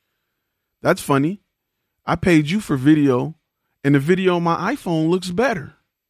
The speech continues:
Why am I paying you?" You show up with this Panasonic whatever, and you taking video, but my iPhone video looked better. I didn't do nothing to it. I, you, you charged me for six hours of post-production.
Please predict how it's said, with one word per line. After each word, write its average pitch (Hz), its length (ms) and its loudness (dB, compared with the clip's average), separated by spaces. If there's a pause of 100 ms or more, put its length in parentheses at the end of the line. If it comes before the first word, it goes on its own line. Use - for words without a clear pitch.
(460)
Why 151 300 -2
am 214 120 0
I 208 120 2
paying 214 320 -2
you?" 233 340 -4 (1600)
You 175 140 0
show 185 240 4
up 175 160 4
with 170 160 2
this 170 180 0
Panasonic 175 760 2
whatever, 202 540 4 (880)
and 170 440 2
you 170 220 -4
taking 170 360 0
video, 208 640 0 (120)
but 151 140 -6
my 214 360 0
iPhone 202 340 -2
video 202 320 0
looked 214 280 -4
better. 269 260 -2
I 175 80 -4
didn't 233 140 -4
do 226 100 0
nothing 254 300 -2
to 139 220 -6
it. - 120 -16 (1200)
I, 233 220 -4
you, 202 240 2 (100)
you 240 140 0
charged 185 340 2
me 233 120 -4
for 185 140 -2
six 202 300 0
hours 208 320 0
of 220 80 -14
post-production. 170 800 -6